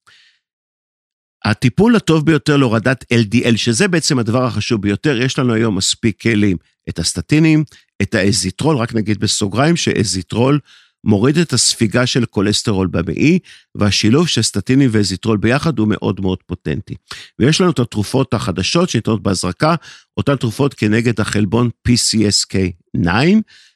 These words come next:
שהן שוב פעם פוטנטיות כשלעצמן ובשילוב עם סטטינים ואזיטרול. כך שבעיית ה-L D L יש לנו מספיק דרכים איך לאזן אותם. הפיברטים נשארו בצד, בעיקר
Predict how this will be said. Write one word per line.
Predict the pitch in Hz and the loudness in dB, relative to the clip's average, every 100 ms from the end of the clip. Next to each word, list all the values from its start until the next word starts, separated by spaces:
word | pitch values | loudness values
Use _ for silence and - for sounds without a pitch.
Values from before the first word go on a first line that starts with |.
| _ | _
שהן | - 104 | -2 -2
שוב | 95 151 | 0 0
פעם | - 147 120 | 2 0 0
פוטנטיות | - 95 135 165 - 156 147 - _ _ _ _ | -4 -2 0 0 2 2 2 -2 _ _ _ _
כשלעצמן | - 110 90 90 - 147 185 185 | -4 0 0 -2 -2 0 2 2
ובשילוב | 117 98 101 104 104 104 | 0 -2 -2 0 0 0
עם | 101 | -2
סטטינים | - 98 104 101 98 | -2 -4 0 0 0
ואזיטרול. | 92 87 85 87 - 80 - _ _ _ _ _ _ _ _ - | 0 -2 -4 -10 -10 -12 -12 _ _ _ _ _ _ _ _ -2
כך | 123 | 2
שבעיית | 139 123 175 254 | 2 2 0 2
ה-L | 240 185 | 2 2
D | 151 | 2
L | 143 165 147 | 2 2 2
יש | 165 | 0
לנו | 175 143 | 2 2
מספיק | 117 - 190 196 - | 0 0 -2 -2 -4
דרכים | 131 117 - 139 139 - | -2 -2 0 0 0 0
איך | 117 110 101 _ _ _ - | -2 -2 -8 _ _ _ 0
לאזן | 113 110 98 107 | 2 2 2 0
אותם. | 95 - 71 80 _ _ _ _ _ _ | 0 -4 -8 -8 _ _ _ _ _ _
הפיברטים | - 135 160 139 170 240 262 226 | -2 2 2 4 2 4 4 4
נשארו | 170 151 131 156 | 4 2 2 2
בצד, | 143 - 127 110 170 196 _ _ _ - | 0 0 0 2 0 -6 _ _ _ 0
בעיקר | 131 123 180 202 226 | 0 2 2 2 0